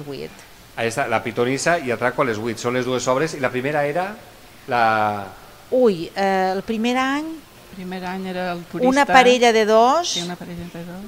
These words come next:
Speaker 1: i
Speaker 3: I l'abuela, no,
Speaker 1: Sí,
Speaker 3: artistes
Speaker 1: no.
Speaker 3: en la família.
Speaker 1: Artistes en la família.
Speaker 3: Esos eren uns sainets
Speaker 2: Sí.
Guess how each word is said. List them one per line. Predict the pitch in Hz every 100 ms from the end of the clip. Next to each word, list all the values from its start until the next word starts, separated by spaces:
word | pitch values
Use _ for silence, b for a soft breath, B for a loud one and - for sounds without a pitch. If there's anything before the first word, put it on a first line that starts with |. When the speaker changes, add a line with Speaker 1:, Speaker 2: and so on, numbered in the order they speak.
| 214
Speaker 1:
i | 247 226 226 220 220 214 196 175 180 - - - -
Speaker 3:
I |
l'abuela, | 165 160 165 170 -
no, | 185 185 170
Speaker 1:
Sí, | 233
Speaker 3:
artistes | 226 214
Speaker 1:
no. |
Speaker 3:
en | 208
la | 190
família. | - 220 165
Speaker 1:
Artistes | 240 269 254
en | 226
la | 202
família. | - 180 - 147
Speaker 3:
Esos | -
eren | 214 214 214
uns | 208 202 -
sainets | 196 185 170 180 - - -
Speaker 2:
Sí. | - 107